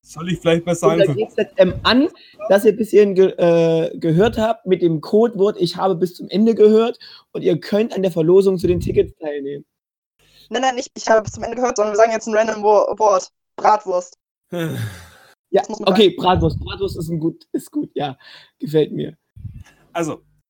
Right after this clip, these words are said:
Speaker 1: ich verlose Tickets für die Mac. Zwar zwei Stück plus mit, also für, für, also zweimal zwei Stück.
Speaker 2: Aber Sebastian, jetzt erzähl doch mal, was ist denn die Mac?
Speaker 4: Oh Gott, nein.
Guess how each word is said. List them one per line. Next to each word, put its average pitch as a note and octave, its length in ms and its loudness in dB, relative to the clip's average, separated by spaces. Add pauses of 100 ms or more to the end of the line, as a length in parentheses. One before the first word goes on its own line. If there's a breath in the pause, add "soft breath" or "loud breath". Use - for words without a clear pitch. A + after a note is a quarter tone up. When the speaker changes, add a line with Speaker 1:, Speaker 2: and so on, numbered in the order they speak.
(180)
Speaker 1:
ich - 220 -12
verlose F3+ 560 -4
Tickets F3+ 420 -8
für - 60 -20
die C#3 100 -8
Mac. B2+ 240 -4 (1120)
Zwar C3 240 -8
zwei C#3 260 -6
Stück E3+ 400 -8 (300)
plus - 480 -8 (240)
mit, B2+ 320 -12
also A#2+ 180 -14
für, A2 320 -10
für, G#2+ 260 -18 (140)
also A#2 160 -10
zweimal B2+ 380 -4
zwei A2+ 220 -8
Stück. - 240 -8 (1400)
Speaker 2:
Aber D#3 240 2
Sebastian, D3+ 680 -2 (200 soft breath)
jetzt - 180 -10
erzähl E3+ 300 0
doch B3 120 0
mal, D3 320 -4
was - 200 -16
ist - 240 -4
denn C#3+ 160 -2
die C3 100 -4
Mac? D#3+ 360 -2 (420 loud breath)
Speaker 4:
Oh B2+ 80 -12
Gott, A#2+ 260 -6
nein. G#2 500 -8